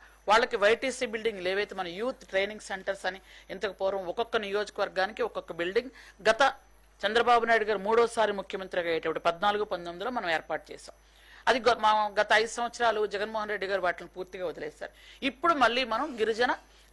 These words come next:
గర్భిణీ వసతి గృహాలు పెడుతున్నాం. పౌష్టికాహారంతో వాళ్ళు రెండు నెలలు ఉండాలన్నా, మూడు నెలలు ఉండాలన్నా వాళ్ళు అక్కడ ఉండొచ్చు. భర్తను తీసుకురావచ్చు, లేదా ఒక కొడుకో కూతురు చిన్నపిల్లలు ఉంటే వాళ్ళని కూడా తీసుకోవచ్చు, తీసుకొచ్చి ఉండొచ్చు. లేదా భర్త కాకపోతే అత్తగారో అమ్మో ఎవరో ఒకరు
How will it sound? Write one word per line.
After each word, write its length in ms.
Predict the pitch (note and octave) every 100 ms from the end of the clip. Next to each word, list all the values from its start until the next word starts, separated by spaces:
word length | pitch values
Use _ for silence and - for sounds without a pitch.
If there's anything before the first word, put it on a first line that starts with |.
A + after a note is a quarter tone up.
| G#3
గర్భిణీ 280 | G3+ A3+ A3
వసతి 260 | F#3+ -
గృహాలు 280 | F#3 E3+ E3+
పెడుతున్నాం. 440 | E3+ E3 F#3+ A#3+ F4 - - _
పౌష్టికాహారంతో 1080 | G3 A3+ - A3 G3 D#3+ E3+ E3+ F3 - - - _
వాళ్ళు 160 | F3 F#3+
రెండు 220 | E3+ G3+
నెలలు 220 | A#3 A#3
ఉండాలన్నా, 480 | G3+ F3 E3+ D#3+ G#3+ - - _
మూడు 180 | F3+ A#3
నెలలు 260 | C4 B3+ F#3+
ఉండాలన్నా 420 | E3+ E3 E3 C#4
వాళ్ళు 200 | C4 G#3
అక్కడ 120 | E3+
ఉండొచ్చు. 460 | E3+ D#3+ - - _ _ _ _ _ _ _ _ E3
భర్తను 340 | G3 G3 A3
తీసుకురావచ్చు, 640 | F#3+ - F3 D#3+ D#3 - -
లేదా 180 | A3
ఒక 120 | A#3 F#3+
కొడుకో 420 | - F3 - A3
కూతురు 400 | - F#3 F#3 F#3+ F#3
చిన్నపిల్లలు 340 | F3+ F#3 F3
ఉంటే 140 | G3
వాళ్ళని 260 | G3 F3+ G3
కూడా 160 | F#3 -
తీసుకోవచ్చు, 520 | E3 - D#3+ - C4 - - -
తీసుకొచ్చి 400 | G3+ G#3+ B3 B3
ఉండొచ్చు. 440 | F#3+ D3+ C#3+ - -
లేదా 140 | G#3
భర్త 240 | F#3+ G3 -
కాకపోతే 420 | G#3 G3+ G#3 A3
అత్తగారో 540 | - F#3 F3+ F3 E3+
అమ్మో 380 | A#3 - E3 G3
ఎవరో 260 | A3+ A3+ E4+
ఒకరు 180 | B3+